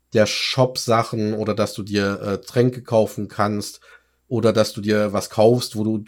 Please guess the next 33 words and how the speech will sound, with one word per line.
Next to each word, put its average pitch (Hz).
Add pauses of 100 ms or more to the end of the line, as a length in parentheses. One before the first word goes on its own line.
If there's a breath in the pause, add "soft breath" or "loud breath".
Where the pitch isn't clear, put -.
(140)
wo 113
du, 110
wo 110
du 120
einfach 123
anders 127
aussieht, 127 (320)
äh, 117
siehst, 120
das, -
das, -
ähm, 107 (260)
ist -
für 117
mich 117
schon 107
sehr 117
schnell 110
eine 104
Grenze 113
da, 107 (380 loud breath)
die 104
ich -
dann 101
nicht 104
mehr 101
so 120
privat 110
vertreten 107
möchte 104
oder 92
Geld 101
reinstecken 98